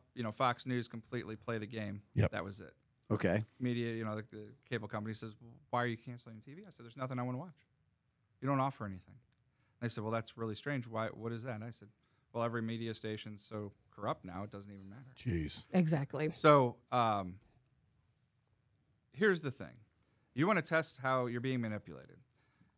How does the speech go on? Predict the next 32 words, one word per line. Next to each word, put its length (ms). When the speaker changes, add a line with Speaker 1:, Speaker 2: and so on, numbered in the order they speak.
Speaker 1:
And 80
this 140
is 140
for 240
anybody, 520
progressive, 680
liberal, 560
right, 220
left, 300
doesn't 260
matter. 320
Conservative, 520
constitutionalist. 800
Turn 120
on 120
the 60
T 200
V. 240
You 100
can 120
watch 180
every 180
single 240
station. 400
Every 240
single 280
news 240
station 420
will 80
say 180
the 120
same 480